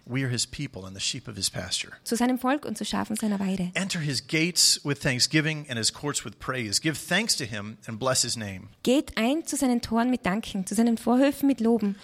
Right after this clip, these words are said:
Speaker 2: Dankt ihm, preist seinen Namen.
Speaker 1: For the Lord is good, and his steadfast love endures forever, and his faithfulness to all generations.
Speaker 2: Denn der Herr ist gut, seine Gnade währt ewiglich und seine Treue von Geschlecht zu Geschlecht.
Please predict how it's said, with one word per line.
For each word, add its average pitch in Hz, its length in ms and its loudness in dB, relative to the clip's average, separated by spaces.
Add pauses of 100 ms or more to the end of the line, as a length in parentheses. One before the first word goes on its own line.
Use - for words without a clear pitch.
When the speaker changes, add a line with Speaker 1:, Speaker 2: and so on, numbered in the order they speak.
(280)
Speaker 2:
Dankt 240 340 6
ihm, 302 200 0
preist 226 380 -2
seinen 240 200 2
Namen. 180 380 -2
Speaker 1:
For 165 120 -6
the 156 100 0
Lord 170 220 4
is 131 160 0
good, 113 360 2 (600)
and 135 100 0
his 127 140 6
steadfast 160 540 2
love 131 240 2
endures 117 340 -2
forever, 120 380 0
and 104 100 -6
his 107 160 2
faithfulness 104 600 -4
to 104 140 -8
all 101 120 -2
generations. 98 840 -2 (140)
Speaker 2:
Denn 226 100 4
der 220 80 6
Herr 226 220 4
ist - 180 -4
gut, 254 320 0
seine 202 160 0
Gnade 202 380 0
währt 247 200 -2
ewiglich 196 560 -2
und 202 100 -4
seine 214 180 2
Treue 226 340 0
von 240 140 0
Geschlecht 190 420 -2
zu - 80 -4
Geschlecht. - 540 -4